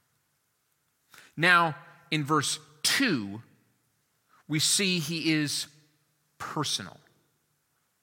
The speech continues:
Now, I've already cheated on this because I, I, I know where this is going, and so, and so do you, I think. But if we're just reading this, sometimes you have to read the Bible and really enter into it like you're reading it for the first time, and you'll notice all of these things. Sometimes it's good to have a, a wide biblical knowledge, and sometimes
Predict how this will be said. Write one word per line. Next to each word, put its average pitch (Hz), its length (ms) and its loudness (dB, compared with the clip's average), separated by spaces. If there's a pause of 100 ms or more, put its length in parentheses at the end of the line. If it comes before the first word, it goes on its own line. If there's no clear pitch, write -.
(580)
Now, 147 80 4
I've 165 60 0
already 220 200 6
cheated 113 340 -2
on 82 100 -4
this - 180 -12
because 151 220 0
I, 156 180 4
I, 170 220 6
I 185 100 8
know 170 180 4
where 147 160 2
this 127 180 -2
is 110 120 -8
going, 110 320 -4
and 147 60 -2
so, 214 140 0
and 233 100 -2
so 294 120 4
do 254 80 0
you, 143 120 0
I 101 80 2
think. - 300 -14 (580)
But 165 120 2
if - 60 0
we're 285 80 4
just 285 200 2
reading 196 300 2
this, 104 180 -6 (140)
sometimes 294 460 2
you 269 40 0
have - 80 0
to 226 100 2
read 196 220 0
the 180 60 0
Bible 170 480 4 (160)
and 190 140 2
really 233 260 2
enter 196 300 2
into 190 300 0
it 170 60 4
like 185 180 0
you're 165 100 2
reading 196 320 2
it 180 100 -2
for - 100 -6
the 160 100 -2
first - 340 0
time, 185 200 6
and 190 80 0
you'll 185 120 2
notice 196 560 2
all 233 340 4
of 196 80 0
these 196 220 -2
things. 185 340 0 (160)
Sometimes 240 460 2
it's 165 160 -4
good 196 320 0
to 226 60 4
have 196 220 6
a, 185 120 4
a 175 60 4
wide 180 280 4
biblical 196 320 0
knowledge, 185 320 4
and 202 100 -2
sometimes 233 520 2